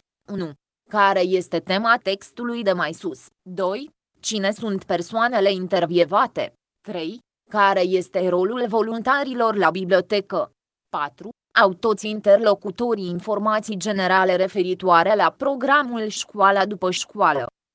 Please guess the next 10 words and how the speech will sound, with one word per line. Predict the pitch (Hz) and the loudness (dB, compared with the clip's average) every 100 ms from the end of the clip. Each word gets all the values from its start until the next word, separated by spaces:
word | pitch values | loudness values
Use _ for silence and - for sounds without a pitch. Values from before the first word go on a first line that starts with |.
| _ | _
Amintește-ți, | 202 196 196 185 143 - 170 160 - - _ _ | -2 -2 -2 0 0 -4 -6 -6 -10 -20 _ _
tema | 208 214 | -2 2
este | 202 202 190 233 | 0 0 2 4
aspectul | 208 - 226 220 - 220 | 4 0 -6 -6 -6 -6
general | 208 240 240 233 202 175 | -2 -2 0 2 4 4
la | 160 147 | 2 2
care | 262 190 | 0 0
se | 175 185 | -2 -4
referă | 175 220 202 | -2 4 4
text. | 180 139 - | 2 -6 -14